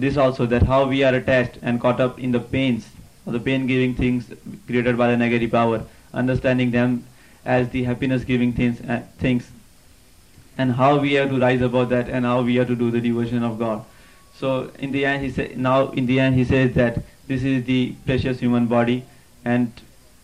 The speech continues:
you have got this opportunity, so you should think about this and you should do something for your own self also. Because who knows that after this body, whether you are going to get the human body again or not. Who knows that where you will go and get the birth. And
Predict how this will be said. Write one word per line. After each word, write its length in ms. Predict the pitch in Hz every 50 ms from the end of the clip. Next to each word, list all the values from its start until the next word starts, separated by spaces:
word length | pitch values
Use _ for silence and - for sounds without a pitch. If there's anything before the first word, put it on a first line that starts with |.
| - 123
you 80 | 131
have 160 | 135 131 127 117
got 180 | 127 127 123
this 160 | 123 127 127 131 113
opportunity, 600 | - 127 120 120 120 127 120 120 113 107 123 120 117 120 -
so 60 | - 127 123
you 80 | 123 123
should 200 | 120 - 123 - - 143
think 160 | 143 143 139
about 320 | 135 127 127 123 120 113
this 160 | 113 120 117 117
and 160 | - 120 120
you 80 | 120 120
should 160 | 120 127 110
do 140 | 120 123 120 131
something 280 | 123 120 117 123 123 120 117
for 100 | 113 117
your 120 | 117 120 -
own 200 | 123 127 127 120
self 220 | 120 123 113 - 117 113
also. 200 | 110 104 - 107 104 101 - - - - - - - - 135
Because 240 | 131 127 139 135 123
who 180 | 135 147 151 156 147
knows 160 | 143 143 139 117
that 280 | - 135 120 113 - 87 -
after 260 | - 120 123 - 131
this 180 | 127 123 127 117 110 123
body, 240 | 123 120 120 123 120
whether 300 | 113 120 120 117 123 120 117 120
you 80 | 123
are 80 | 120 117
going 220 | 107 123 120 120 117
to 100 | 120 117
get 180 | 113 120 117 117 120
the 40 | 120
human 220 | 120 113 120 120 117
body 260 | 117 117 117 120 120
again 320 | 117 110 120 127 127 127 -
or 100 | 120 120
not. 300 | 117 117 110 107 104 - - - - - - -
Who 160 | 131 135 135
knows 200 | 139 135 131 123
that 200 | 131 123 120 120 113 123 127
where 120 | 127 131 131 131
you 60 | 131 127
will 80 | 127 120
go 260 | 110 120 123 123 123
and 240 | 123 120 120 117 - - - - - - - - - - - - - - - - - - - - 131
get 160 | 123 120 110
the 80 | 127
birth. 280 | 117 110 127 117 - - - - - - - - - - - - - - - - - - - - - - -
And 340 | - 127 123 123 120 120 117